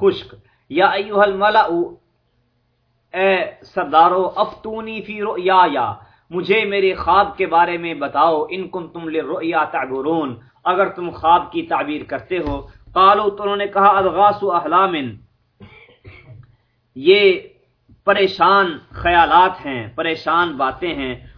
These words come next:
وما نحن بتعبی-، تعبیر الاحلام بعالمین، اور ہم ایسے پریشان خیالات کے بارے میں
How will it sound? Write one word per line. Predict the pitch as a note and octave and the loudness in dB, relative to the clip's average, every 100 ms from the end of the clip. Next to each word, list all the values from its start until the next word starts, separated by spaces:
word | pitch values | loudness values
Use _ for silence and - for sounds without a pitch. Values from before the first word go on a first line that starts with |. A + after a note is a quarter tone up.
| - | -4
وما | E3+ G3 G3 | 2 4 2
نحن | - G3 G3+ | 0 -4 -2
بتعبی-، | F#3+ F#3+ F3+ E3 E3 F3+ F3 | -2 0 -2 -2 -4 -6 -4
تعبیر | G3 F3 E3 G3+ G3 | -2 -2 -4 0 0
الاحلام | F#3+ E3+ D#3 F3+ F#3+ F3 | 0 -2 0 0 -2 -2
بعالمین، | E3 D#3 D#3 D3+ D3 E3+ D3 A#2 - _ | -2 2 2 0 -4 -4 -6 -10 -18 _
اور | E3+ F3 | 0 2
ہم | F3+ G3 F#3+ - _ _ _ _ _ _ _ _ _ _ | 2 0 -2 -12 _ _ _ _ _ _ _ _ _ _
ایسے | F#3 G3+ G3+ G#3 G3 E3+ - - - - - _ D3 D#3 D#3 | -2 -2 0 2 4 2 -6 -18 -20 -20 -20 _ 2 4 4
پریشان | E3+ E3+ E3+ E3 F3+ E3+ | 0 -4 0 4 4 2
خیالات | - D#3 D3+ D#3 F3 - | -2 0 2 4 2 0
کے | F3 | -6
بارے | D3 D3 D3 | -2 -2 -2
میں | D3 D#3 | -6 -8